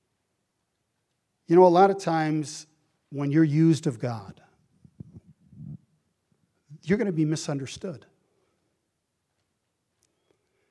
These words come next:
You're gonna be misunderstood when you're used in the giftings of God. I went through a situation where, and, and I'll say it, we had a number of ministers at Elam.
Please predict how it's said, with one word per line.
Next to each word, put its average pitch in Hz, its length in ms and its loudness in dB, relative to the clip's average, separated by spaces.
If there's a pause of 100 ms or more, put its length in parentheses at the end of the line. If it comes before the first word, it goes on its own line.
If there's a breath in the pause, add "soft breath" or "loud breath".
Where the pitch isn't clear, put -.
(180)
You're 180 120 0
gonna 196 140 2
be 196 140 0
misunderstood 180 720 -2
when 139 120 -4
you're 135 100 -6
used 151 280 -6
in 143 100 -6
the 135 60 -8
giftings 123 540 -10
of 110 100 -20
God. 101 360 -16 (2250)
I 156 80 0
went 185 220 4
through 175 140 0
a 165 40 2
situation 165 800 0
where, 139 420 -2 (1400)
and, 170 160 -2
and 165 160 0
I'll 180 120 4
say 139 280 -6
it, 143 180 -8 (1040)
we 165 140 4
had 180 180 4
a 165 60 -2
number 175 280 0
of 131 100 -4
ministers 156 480 0
at 131 80 -6
Elam. 135 280 -6